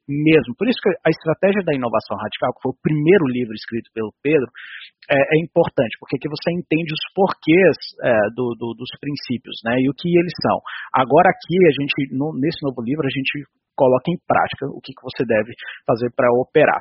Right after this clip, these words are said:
E a gente fala bastante sobre, é, a, a questão da, da, da, das, das pessoas, né? Por que que isso é importante? Porque quando você olha, assim,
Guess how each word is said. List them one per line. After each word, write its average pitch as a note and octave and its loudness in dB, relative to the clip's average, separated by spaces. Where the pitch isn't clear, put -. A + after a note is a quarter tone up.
E D3+ 6
a - 6
gente G3 2
fala F#3+ 6
bastante F#3+ 2
sobre, D3+ 0
é, D#3+ 0
a, C#3+ 0
a - 4
questão D#3 2
da, D#3 4
da, B2 4
da, C3 -10
das, D3+ 2
das D3+ 0
pessoas, C3 -4
né? B2+ -10
Por D#3 -12
que B3 0
que - -
isso - -12
é G3 -4
importante? C#3+ -4
Porque - -8
quando F#3+ -4
você G3+ -2
olha, C#3+ 4
assim, B2 -8